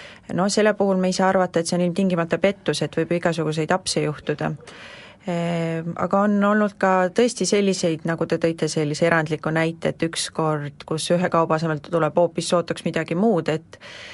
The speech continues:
äh, meil oli üks tarbija, kes tellis Saksamaa kauplejalt kodus kasutamiseks solaariumi ja selle asemel sai hoopis kaks käekella.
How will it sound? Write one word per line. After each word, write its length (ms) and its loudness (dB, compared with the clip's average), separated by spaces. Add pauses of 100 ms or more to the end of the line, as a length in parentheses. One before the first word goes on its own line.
(140)
äh, 220 0
meil 400 2
oli 300 2
üks 180 -6
tarbija, 460 2
kes 160 -2
tellis 400 0
Saksamaa 400 0
kauplejalt 560 0
kodus 260 0
kasutamiseks 600 -2
solaariumi 640 2 (120)
ja 120 -6
selle 240 0
asemel 320 -2
sai 220 0
hoopis 340 -2
kaks 320 -4
käekella. 640 0